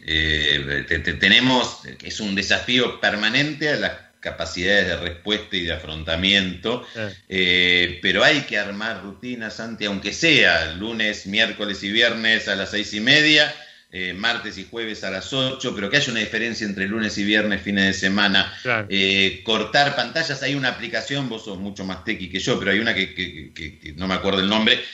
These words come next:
Speaker 1: que uno puede quitar el wifi a un aparato, no, no es que dejas
Speaker 2: Sí.
Speaker 1: toda la casa sin wifi, ¿sí? Eh, Family Link, creo que se llama, algo
Speaker 2: Sí,
Speaker 1: así.
Speaker 2: sí, con Family Link, o, te-, tenés, sí, tenés varias, tenés varias, que podés cerrar, podés cerrar por dispositivo.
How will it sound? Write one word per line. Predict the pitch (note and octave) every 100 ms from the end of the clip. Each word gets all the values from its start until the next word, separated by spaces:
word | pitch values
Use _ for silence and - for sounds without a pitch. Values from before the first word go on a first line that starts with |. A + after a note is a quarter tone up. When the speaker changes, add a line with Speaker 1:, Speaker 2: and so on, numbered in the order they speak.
| -
Speaker 1:
que | A2
uno | A#2+ A2+
puede | C#3 C#3 -
quitar | A#2 - D#3+
el | D3
wifi | C3 B2+ - D#3 F3+ -
a | A2+ A#2
un | D#3
aparato, | C3 A2+ A#2 A2 - F2+
no, | F#2
no | F#2
es | G2
que | E2
dejas | E2 E2
Speaker 2:
Sí. | D2
Speaker 1:
toda | F#2
la | E2+ E2
casa | F2+
sin | F2+ F#2
wifi, | F#2 G2 G#2+ G#2 A#2+ - -
¿sí? | - G2+
Eh, | C3 C3+ F2+ F2 E2+ E2 D#2+ D#2 D#2
Family | G2+ G2 F#2+ E2 E2+
Link, | A#2 A#2+ G#2 F2+ E2
creo | D#2+ D2+
que |
se | D2+
llama, | D#2+ A2+ G#2 F2+
algo | D3
Speaker 2:
Sí, | C#3+
Speaker 1:
así. | C3 A#2
Speaker 2:
sí, |
con | G#2 A#2+
Family | C3+ D3+ D3
Link, | D3+ F3 F#3 D#3+
o, | B2 A2+ A2
te-, | C3+
tenés, | E3+ E3
sí, | D#3 C#3+
tenés | D3+ D#3
varias, | C#3 A2 G2+
tenés | A#2 A#2
varias, | F#2+ G2+
que |
podés | B2+ B2
cerrar, | C3+ B2+ C#3 B2+
podés | - C3
cerrar | D3 C3+ C#3+
por | C3+
dispositivo. | B2 A#2+ A2+ B2 A#2+ G#2 F2